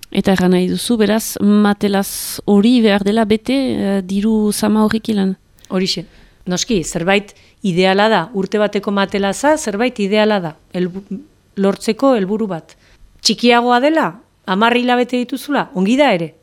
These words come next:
Speaker 2: ez da, bainan, benetan, eh, hamabi hilabeteek ematen dizu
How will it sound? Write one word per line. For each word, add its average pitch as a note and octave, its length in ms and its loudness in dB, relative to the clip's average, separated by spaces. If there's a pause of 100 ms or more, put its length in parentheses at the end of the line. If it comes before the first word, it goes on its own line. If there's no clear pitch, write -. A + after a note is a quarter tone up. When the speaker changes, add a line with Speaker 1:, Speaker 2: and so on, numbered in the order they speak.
(100)
Speaker 2:
ez E3+ 140 -12
da, G3 240 -4 (340)
bainan, G#3+ 500 0
benetan, G3+ 480 0
eh, F3+ 420 -4
hamabi G3 440 0
hilabeteek G#3 580 0
ematen G3 400 -4
dizu A#3+ 480 -6